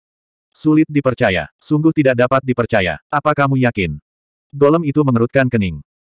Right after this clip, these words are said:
Kaisar Besar Xing Yao berkata, "Tentu saja aku yakin. Kita adalah musuh anak ini. Kita tahu betul kartu asnya. Anak ini punya banyak harta karun.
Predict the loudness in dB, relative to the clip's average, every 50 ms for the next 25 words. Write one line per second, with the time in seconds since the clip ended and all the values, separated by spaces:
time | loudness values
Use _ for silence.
0 | _ _ _ _ _ _ _ _ -2 0 0 0 2 0 0 0 0 0 0 0
1 | 0 0 -2 0 2 2 2 2 0 0 0 0 0 0 0 -2 -2 -6 _ _
2 | _ -2 -2 0 0 -2 0 0 0 0 0 0 -2 -2 -2 -2 -2 -2 -2 -4
3 | -6 -6 -8 -12 _ _ _ _ _ -4 -2 0 2 2 2 2 2 2 2 2
4 | 0 -2 -2 -2 -2 -2 0 0 -2 -2 -2 -2 -2 -2 -2 -4 -6 _ _ _
5 | _ _ _ _ _ _ _ _ -2 0 2 2 2 2 2 2 2 2 0 2
6 | 0 0 0 2 0 0 0 0 0 0 0 -2 -2 -4 -4 -4 -6 -8 _ _
7 | _ _ -4 -2 -2 -2 -2 -2 -2 -2 0 0 2 2 2 2 2 2 2 0
8 | 0 -2 -2 -4 -4 -2 -2 -2 0 0 0 0 -2 -4 -8